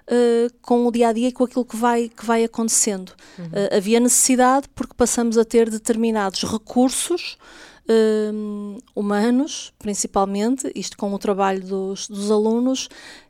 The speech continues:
Speaker 1: que, que nos fizeram sentir, eh, eh, vontade de realmente fazer, fazer mais.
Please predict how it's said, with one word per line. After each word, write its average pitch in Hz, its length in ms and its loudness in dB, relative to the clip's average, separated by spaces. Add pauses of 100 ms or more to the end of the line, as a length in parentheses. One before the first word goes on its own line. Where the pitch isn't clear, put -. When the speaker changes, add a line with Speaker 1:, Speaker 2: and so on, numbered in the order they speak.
(180)
Speaker 1:
que, 269 440 0 (200)
que - 80 -12
nos 208 160 -2
fizeram 196 400 0
sentir, 214 500 -4
eh, 214 520 -2 (640)
eh, 202 320 -6 (500)
vontade 202 680 -2
de 208 80 -2
realmente 208 420 -2
fazer, 202 540 -2
fazer 214 400 0
mais. 180 380 -8